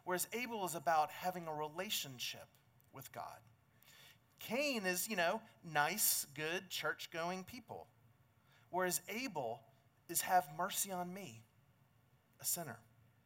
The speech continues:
Cain is living by works, whereas Abel is living by faith. And what happens when you see God the way Cain sees him? Well, you get mad and angry at God when things do not go according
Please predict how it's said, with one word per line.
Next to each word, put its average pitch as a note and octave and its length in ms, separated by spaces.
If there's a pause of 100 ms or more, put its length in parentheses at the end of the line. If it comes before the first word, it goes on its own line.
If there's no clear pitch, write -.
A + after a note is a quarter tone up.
(440)
Cain B3 320
is A3 180
living G#3 380
by D#3+ 180 (160)
works, F#3 580 (220)
whereas F3 340
Abel F#3 480
is D3+ 200
living D#3+ 300 (420)
by D3 140
faith. - 580 (1400)
And G#3+ 200
what B3 120
happens B3 480
when G3+ 120
you F3+ 100
see A#3+ 400
God F#3 320
the E3 80
way D#3+ 240 (160)
Cain G#3 400 (220)
sees C4 400
him? G#2+ 140 (960)
Well, A#3 320
you G#3+ 120
get B3+ 200
mad A#3+ 320
and G#3 200
angry G#3+ 400
at E3 100
God F#3 480
when F3 140
things A3+ 340
do F3+ 100
not F3 240
go G3+ 300
according F3+ 580